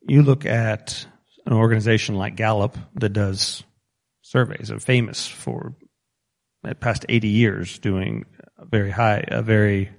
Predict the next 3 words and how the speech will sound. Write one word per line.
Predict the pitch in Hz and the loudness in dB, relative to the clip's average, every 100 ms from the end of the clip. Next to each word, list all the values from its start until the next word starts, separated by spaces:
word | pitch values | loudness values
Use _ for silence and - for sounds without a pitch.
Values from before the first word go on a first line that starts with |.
| _ _ _ _ _ _ _ _ - | _ _ _ _ _ _ _ _ -6
um, | 107 104 104 110 110 | -4 -2 -6 -8 -10
high-end | - 107 107 104 98 | -4 -2 0 0 -2
surveying. | - 127 113 101 90 101 | 4 4 4 -2 -4 -8